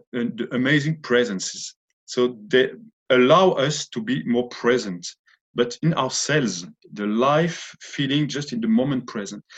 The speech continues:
And they are like, con-, con-, yeah, their constitution is like this.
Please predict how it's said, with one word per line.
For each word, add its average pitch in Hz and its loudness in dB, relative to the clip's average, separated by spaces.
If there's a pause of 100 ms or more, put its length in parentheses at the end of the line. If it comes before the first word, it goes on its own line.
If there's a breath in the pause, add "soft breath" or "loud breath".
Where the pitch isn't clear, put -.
(200 loud breath)
And 117 2
they 143 4
are 165 4
like, 139 2 (220)
con-, 160 4 (180)
con-, 135 0
yeah, 131 2 (140)
their 123 0
constitution 151 0 (220 soft breath)
is 107 -6
like 117 2
this. - -4